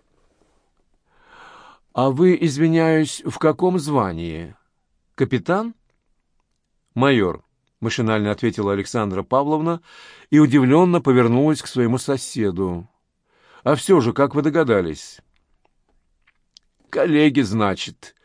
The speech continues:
вздохнул Казимир Анатольевич. «Я тоже майором на пенсию вышел.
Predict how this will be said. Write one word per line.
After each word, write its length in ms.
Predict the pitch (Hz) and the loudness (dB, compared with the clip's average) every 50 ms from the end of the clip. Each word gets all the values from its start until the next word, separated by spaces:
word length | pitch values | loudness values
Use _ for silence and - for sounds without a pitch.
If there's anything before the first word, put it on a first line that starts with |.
| _ _ _ _ _ _ _ - | _ _ _ _ _ _ _ -10
вздохнул 520 | 117 95 92 123 120 - - 135 139 139 | -8 -4 0 0 0 0 0 0 0 0
Казимир 540 | 113 127 113 98 110 104 107 123 123 104 - _ _ _ _ _ _ _ | 0 -2 -2 -2 -2 -2 -2 -2 -2 -2 -4 _ _ _ _ _ _ _
Анатольевич. 840 | - 120 123 120 - - 110 98 85 85 82 73 69 - - - - _ _ _ _ _ _ _ _ _ _ _ _ _ _ _ _ - _ _ _ _ - - _ _ _ _ | -4 -2 -2 -2 -2 -2 -2 -2 -2 -4 -6 -8 -10 -12 -14 -16 -18 _ _ _ _ _ _ _ _ _ _ _ _ _ _ _ _ -20 _ _ _ _ -20 -20 _ _ _ _
«Я 240 | - 131 151 147 208 202 | -2 -2 0 0 0 0
тоже 320 | - 220 208 185 156 170 | 2 2 4 4 4 2
майором 500 | 135 135 131 131 127 123 120 113 110 110 | 4 4 4 4 6 6 6 4 4 2
на 100 | 113 110 | 0 0
пенсию 460 | - 117 113 110 107 - - 123 110 | 0 0 0 0 -2 -2 -2 -2 0
вышел. 580 | 104 113 110 98 - - 113 104 101 98 85 | 0 0 -2 -2 -2 -2 -2 -2 -2 -2 -6